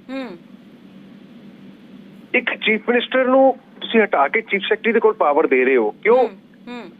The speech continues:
Speaker 2: ਕਿਉਂਕਿ ਥੋੜ੍ਹਾ ਬਹੁਤਾ ਪੰਜਾਬੀ ਗੈਰਤ ਦਾ, ਮੈਂ ਕਹਿੰਦਾ, ਅੰਸ਼ ਸ਼ਾਇਦ ਆਮ ਆਦਮੀ ਪਾਰਟੀ ਦੇ ਕੁਝ ਲੀਡਰਾਂ 'ਚ ਬਚ ਗਿਆ ਹੋਵੇ।
Speaker 1: ਹੂੰ।
Speaker 2: ਵੈਸੇ ਸਭ ਕੁਝ ਗਵਾ ਚੁੱਕੇ ਨੇ ਕੇਜਰੀਵਾਲ ਦੇ ਚਰਨਾਂ 'ਚ।
Speaker 1: ਹੂੰ।
Speaker 2: ਪੰਜਾਬੀ ਵੀ ਗੁਆ-, ਪੰਜਾਬ, ਪੰਜਾਬ, ਪੰਜਾਬੀਅਤ ਔਰ ਪੰਜਾਬੀਆਂ ਨੂੰ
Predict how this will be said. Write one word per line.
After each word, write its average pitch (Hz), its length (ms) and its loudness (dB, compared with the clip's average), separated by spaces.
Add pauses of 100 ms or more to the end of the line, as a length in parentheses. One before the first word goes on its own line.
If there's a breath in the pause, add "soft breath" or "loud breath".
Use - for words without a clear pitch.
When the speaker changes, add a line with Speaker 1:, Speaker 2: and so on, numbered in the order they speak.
(640)
Speaker 2:
ਕਿਉਂਕਿ 196 240 4
ਥੋੜ੍ਹਾ 190 400 0
ਬਹੁਤਾ 185 260 2
ਪੰਜਾਬੀ 139 800 0 (100)
ਗੈਰਤ 117 240 0
ਦਾ, 135 200 0 (760)
ਮੈਂ 131 100 2
ਕਹਿੰਦਾ, 143 340 0
ਅੰਸ਼ - 320 -2
ਸ਼ਾਇਦ 156 220 0 (240)
ਆਮ 147 200 0
ਆਦਮੀ 135 220 2
ਪਾਰਟੀ 127 300 -2
ਦੇ 143 80 0
ਕੁਝ 143 240 -4
ਲੀਡਰਾਂ 123 280 0
'ਚ - 80 -6
ਬਚ - 260 -2
ਗਿਆ 120 180 0
ਹੋਵੇ। 104 340 -2 (200)
Speaker 1:
ਹੂੰ। 262 60 -4
Speaker 2:
ਵੈਸੇ 185 240 0
ਸਭ 147 120 0
ਕੁਝ 165 160 2
ਗਵਾ 160 240 2
ਚੁੱਕੇ 190 280 -2
ਨੇ 165 160 0
ਕੇਜਰੀਵਾਲ 135 540 0
ਦੇ 127 80 -2
ਚਰਨਾਂ 110 320 -2
'ਚ। - 80 -2 (420)
Speaker 1:
ਹੂੰ। 247 120 -2
Speaker 2:
ਪੰਜਾਬੀ 131 420 0
ਵੀ 196 100 0
ਗੁਆ-, 175 160 2
ਪੰਜਾਬ, 143 360 0 (120)
ਪੰਜਾਬ, 147 400 2
ਪੰਜਾਬੀਅਤ 135 500 0
ਔਰ 185 40 0
ਪੰਜਾਬੀਆਂ 127 540 0
ਨੂੰ 185 240 2